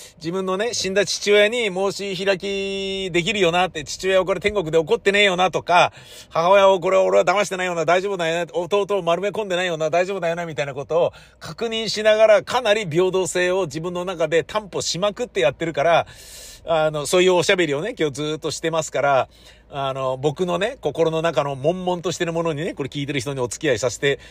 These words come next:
しまって申し訳ないという気持ちでいっぱいですけど、<laughs> 煮え切らねえ野郎だな、みたいな感じでね、思ってると思うんですけど、そんな事務的が残っ-、事務的手続きが残っている状態で、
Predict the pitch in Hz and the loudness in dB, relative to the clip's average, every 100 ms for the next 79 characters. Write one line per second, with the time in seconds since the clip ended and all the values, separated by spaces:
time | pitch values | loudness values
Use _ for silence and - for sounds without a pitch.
0 | - - 143 131 - 143 135 135 147 151 | -20 -12 0 0 2 -2 0 0 2 4
1 | 151 131 113 - 127 127 - 127 127 151 | 2 2 -4 -4 -4 -4 -4 -6 -2 2
2 | 131 117 117 156 165 175 - - 143 - | 2 0 0 2 2 0 -2 0 2 4
3 | 131 - - - 170 165 196 196 202 233 | 4 2 -6 -14 -10 -4 2 4 2 4
4 | 262 220 226 220 214 269 403 277 330 320 | 4 4 2 0 2 2 2 4 4 4
5 | 208 180 165 180 165 170 185 220 151 - | 0 0 -2 -6 -6 -6 -8 -12 -20 -20
6 | - - 156 160 151 139 143 151 139 - | -20 -14 -8 -6 -6 -6 -6 -6 -8 -8
7 | 147 175 135 - - 196 202 208 208 196 | 0 2 2 -2 -6 -6 0 2 2 0
8 | - _ - 123 196 226 196 226 226 233 | -4 _ -14 -8 -6 -4 0 0 0 -2
9 | 208 - 151 185 240 262 226 208 - - | -6 -10 -6 -2 -2 -2 -4 0 -2 -2
10 | 277 240 196 226 208 185 277 - 214 226 | -6 -8 -4 -2 0 0 -2 0 -2 -2
11 | 208 240 254 - 254 247 330 320 | 0 4 4 6 2 2 0 0